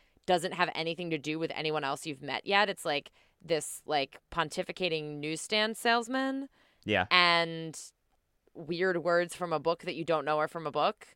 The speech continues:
Speaker 1: And it, like,
Speaker 2: Right.
Speaker 1: takes a while to figure out that, like, it's a newsstand salesman and a guy sitting next to the newsstand, and, like, y-, it, it takes a while for that to come up. Like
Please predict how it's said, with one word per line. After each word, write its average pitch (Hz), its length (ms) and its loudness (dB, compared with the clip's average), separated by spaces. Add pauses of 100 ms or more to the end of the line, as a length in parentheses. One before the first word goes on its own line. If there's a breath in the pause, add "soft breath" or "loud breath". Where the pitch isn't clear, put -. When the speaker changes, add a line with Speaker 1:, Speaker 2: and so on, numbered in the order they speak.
(280)
Speaker 1:
And 180 100 0
it, 185 40 6
like, 180 80 6
Speaker 2:
Right. 165 140 0
Speaker 1:
takes 190 280 4
a 190 60 0
while 170 260 8
to 160 80 -4
figure 160 320 0
out 165 320 8
that, 151 140 -4
like, 151 160 0
it's 156 140 -6
a 156 40 -4
newsstand 165 460 0
salesman 175 500 0
and 151 140 -2
a 151 40 -2
guy 147 220 4
sitting - 240 -6
next 147 220 -4
to 170 80 -6
the 165 60 -4
newsstand, 165 600 -2
and, 147 80 -6
like, 139 240 -10
y-, 107 160 -18
it, 165 160 -4
it 196 220 -8
takes 202 200 -6
a 175 60 -4
while 151 240 4
for - 120 -10
that 123 140 -4
to - 60 -20
come 139 140 -12
up. 131 180 -6 (400 soft breath)
Like 101 280 -8